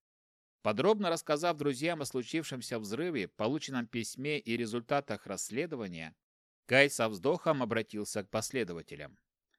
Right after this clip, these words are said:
«Понимаю, что это может звучать грубо, и мне самому не хочется это говорить, но я просто обязан попросить всех вас сделать одну вещь», кивнул Кай на появившиеся в зале саркофаги.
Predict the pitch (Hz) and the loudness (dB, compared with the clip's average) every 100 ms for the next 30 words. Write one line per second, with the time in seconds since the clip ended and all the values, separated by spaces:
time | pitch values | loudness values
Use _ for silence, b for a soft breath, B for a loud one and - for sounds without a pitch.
0 | _ _ _ _ _ 101 117 151 180 139 | _ _ _ _ _ -4 -2 2 4 2
1 | - 127 117 127 139 131 131 107 104 127 | 0 -4 0 -2 -2 -2 -4 -4 -6 -4
2 | - 135 107 113 175 185 135 95 104 113 | 0 0 0 2 4 4 4 2 0 -6
3 | 123 139 - 151 156 151 151 - 190 151 | -4 -6 -4 -2 -2 -2 -6 -4 -4 -4
4 | 123 120 110 107 101 113 139 170 - _ | -4 -2 0 0 -2 2 2 0 -2 _
5 | _ _ _ 98 107 120 120 123 127 120 | _ _ _ -2 2 2 2 -2 0 2
6 | 123 160 120 104 107 95 107 - 139 104 | 4 2 2 -4 -4 -2 -2 0 -2 -4
7 | - 110 101 120 143 123 92 131 127 113 | -4 -2 -2 2 2 2 -2 0 0 -2
8 | 113 110 113 98 71 - _ _ _ _ | -4 -4 -4 -4 -8 -14 _ _ _ _
9 | 104 104 123 110 - 151 151 117 101 104 | 2 4 4 2 4 4 4 0 2 2
10 | 107 160 - 120 - 110 90 101 127 117 | 2 -2 0 -2 0 -2 -2 0 0 0
11 | - 98 - 104 110 87 76 69 | -4 -6 -6 -4 -2 -2 -6 -14